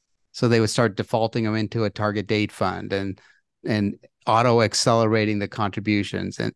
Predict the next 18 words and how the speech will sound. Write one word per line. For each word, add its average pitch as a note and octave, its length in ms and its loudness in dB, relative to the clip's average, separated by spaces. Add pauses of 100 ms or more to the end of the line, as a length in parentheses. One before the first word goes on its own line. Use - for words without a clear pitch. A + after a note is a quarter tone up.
and G2+ 80 0
all B2+ 160 0
that C#3+ 200 2
default B2 380 2
stuff G2+ 380 0 (680)
did C#3+ 120 4
a C3+ 40 2
great C3 300 2
job A#2+ 280 4
of G2+ 220 -2
increasing C3 760 0
that, G#2+ 240 2 (340)
those A#2+ 160 2
account A2 320 -2
balances A2 540 -2
and G2+ 120 0
that G2 100 2
accumulation. G2 800 -2